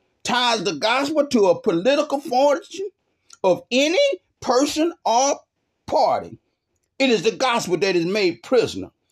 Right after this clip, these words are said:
and the gospel suffers punishment. Politicians are not above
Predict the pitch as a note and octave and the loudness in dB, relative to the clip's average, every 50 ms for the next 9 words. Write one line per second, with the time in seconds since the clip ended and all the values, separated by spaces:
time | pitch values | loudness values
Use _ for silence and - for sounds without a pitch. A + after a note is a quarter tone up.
0 | _ _ - F#3+ F3+ E3+ D3+ C3+ - A#3+ G3+ F#3 - - - A#2 D3+ D3 C3 B2 | _ _ -2 -2 0 0 -2 -2 -4 -2 -2 -2 -4 -6 -6 -4 -2 -2 -2 -4
1 | - - A3 F3 - - B2 C3+ C3 B2+ B2 - _ _ _ _ _ _ - A3 | -4 -2 -2 -2 -2 -2 -2 0 0 -2 -2 -8 _ _ _ _ _ _ -4 -2
2 | G#3+ D#3+ A2+ - - - - - _ _ _ _ _ _ _ _ _ - _ _ | -2 -2 -2 -4 -6 -10 -12 -14 _ _ _ _ _ _ _ _ _ -20 _ _
3 | - - - A3+ A3+ - - D4+ D4 C#4 - B3+ G#3+ G3 G3 G#3+ A3+ B3+ A#3 G3 | -2 0 2 2 0 0 0 2 2 2 2 0 0 2 0 2 2 2 2 2
4 | F#3 E3 D#3 B3+ C#4 C4+ B3 F#3+ D#3 A#2 F2+ F2 | 0 2 6 6 8 8 8 6 6 4 2 0